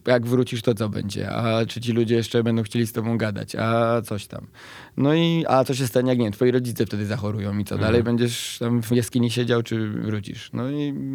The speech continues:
Speaker 1: wtedy człowiek, y, prawda, e, trzeźwieje w jakiś spo-,
Speaker 2: Mhm.
Speaker 1: sensie i, i wraca do rzeczywistości.
Speaker 2: A ty rozumiesz swój talent? Wiem, że ty lu-, lubisz unikać tego słowa.
Speaker 1: No, tak, e,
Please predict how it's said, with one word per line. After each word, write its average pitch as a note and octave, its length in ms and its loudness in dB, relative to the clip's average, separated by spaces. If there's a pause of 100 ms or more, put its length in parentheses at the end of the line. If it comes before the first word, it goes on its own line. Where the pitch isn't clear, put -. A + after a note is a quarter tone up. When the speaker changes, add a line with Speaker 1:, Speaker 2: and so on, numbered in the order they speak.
Speaker 1:
wtedy A#2+ 480 0 (460)
człowiek, A2 560 -4
y, G2+ 240 -6
prawda, G2+ 480 -6 (760)
e, G#2 420 -6
trzeźwieje G#2+ 560 2
w G2+ 40 -4
jakiś A2 220 -6
spo-, - 160 -14
Speaker 2:
Mhm. F#2 280 -2
Speaker 1:
sensie G#2+ 180 -2 (140)
i, G#2 180 -6 (580)
i B2+ 80 2
wraca A#2+ 300 4
do G#2+ 200 -8
rzeczywistości. G#2 720 -10
Speaker 2:
A F#2+ 60 2
ty G#2 140 2
rozumiesz G2 440 0
swój - 340 -2
talent? D3 540 -2 (540)
Wiem, G#2+ 200 2
że G#2 80 -2
ty G2+ 120 -4
lu-, G#2 260 2
lubisz G#2 240 0
unikać G#2+ 320 0
tego F2 360 -2
słowa. F#2 360 -6 (160)
Speaker 1:
No, F#4+ 200 -2 (220)
tak, D3 540 4
e, C3 420 4